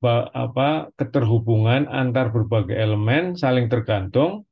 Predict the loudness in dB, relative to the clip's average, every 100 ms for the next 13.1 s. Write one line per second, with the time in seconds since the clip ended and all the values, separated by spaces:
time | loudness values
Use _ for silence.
0 | _ _ _ _ _ -2 2 4 2 2
1 | 2 -2 _ _ _ _ _ -10 -4 -4
2 | -4 -4 -2 0 -2 -6 -12 _ -6 -4
3 | 0 0 0 -2 -8 -14 _ -2 -2 -2
4 | -8 -12 -10 -10 -8 -12 -16 _ -6 -2
5 | -2 -2 -4 -10 _ _ _ _ _ _
6 | _ -20 -2 0 2 0 2 2 2 -2
7 | -10 -20 _ _ _ _ _ _ _ _
8 | _ _ _ -20 _ _ _ 2 2 4
9 | 2 4 2 4 4 4 2 -2 -8 _
10 | -2 0 2 2 2 0 4 4 4 0
11 | -2 2 2 0 _ _ 0 2 2 2
12 | 4 2 2 -2 0 -2 -4 -8 -18 -20